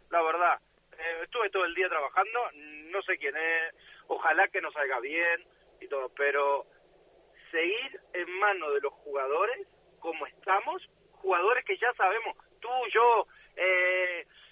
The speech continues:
eh, José Carlos, eh, Jordi Navarro, todos que yo no los conozco, pero todos saben de qui-, de quiénes hablo. Estamos en manos de esos jugadores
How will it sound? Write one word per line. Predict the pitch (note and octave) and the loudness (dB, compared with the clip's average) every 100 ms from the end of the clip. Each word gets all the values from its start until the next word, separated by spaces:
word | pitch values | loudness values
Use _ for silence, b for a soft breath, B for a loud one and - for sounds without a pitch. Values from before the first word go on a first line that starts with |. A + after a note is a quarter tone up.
| B | B
eh, | F#3 F#3+ F#3 F#3 F3+ F3 E3 | 2 4 4 2 0 -4 -8
José | - G#3 G3 G3+ | -4 -2 0 0
Carlos, | A#3 A#3+ A3+ G3+ D#3+ - B | 2 2 4 2 2 -4 B
eh, | - F#3+ G3 G3 | -2 0 2 2
Jordi | G#3+ B3 A#3 | 2 0 0
Navarro, | G#3 G3+ A#3+ A#3+ E3+ _ - | 2 4 4 2 -6 _ -2
todos | A#3 B3+ F#3+ | 0 0 -2
que | E3+ | -2
yo | G#3+ | 0
no | G#3+ | 2
los | F#3+ | 0
conozco, | - D3+ F#3+ - B3+ D#4 - B B | -2 -6 -6 -6 -4 -4 -6 B B
pero | F#3 F#3 | 0 0
todos | F#3 C4+ D4+ | 4 2 4
saben | - B3 C#4 - _ - | 2 2 0 -12 _ -6
de | F3+ | -6
qui-, | - F#3+ - | -6 -12 -6
de | G3 F#3+ | -4 -4
quiénes | - B3+ G#3 - | -6 -6 -4 0
hablo. | F3+ G#3+ E3 - B | 0 0 -6 -8 B
Estamos | - E3 A#3+ C4+ A3+ | -14 -8 -4 -2 -2
en | F#3 | -4
manos | F#3+ G3 E3 | -2 -2 -2
de | F#3 | -6
esos | - | -6
jugadores | - C#4 F3+ B3+ F#4 | -4 0 0 0 -4